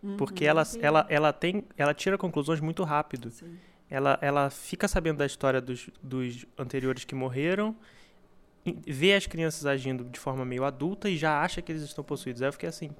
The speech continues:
Speaker 2: "Cara, pode muito bem ser uma loucura dela e ela tá causando mais sofrimento nas crianças que qualquer outra coisa."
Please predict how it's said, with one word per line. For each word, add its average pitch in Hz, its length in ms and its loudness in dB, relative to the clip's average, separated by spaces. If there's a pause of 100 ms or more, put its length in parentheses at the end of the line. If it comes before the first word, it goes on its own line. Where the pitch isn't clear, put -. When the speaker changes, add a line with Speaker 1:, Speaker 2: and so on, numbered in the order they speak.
Speaker 2:
"Cara, 165 200 -2
pode 147 240 -2
muito 170 240 -6
bem 180 280 -4
ser 160 260 -6
uma 151 240 -8 (320)
loucura 147 380 -2
dela 147 260 0
e 165 60 0
ela 175 180 2
tá 190 160 -6
causando 151 380 -4
mais 151 160 -4
sofrimento 156 360 -6
nas 151 140 -8
crianças 151 260 -8
que - 80 -20
qualquer 180 200 -12
outra 175 220 -12
coisa." - 260 -16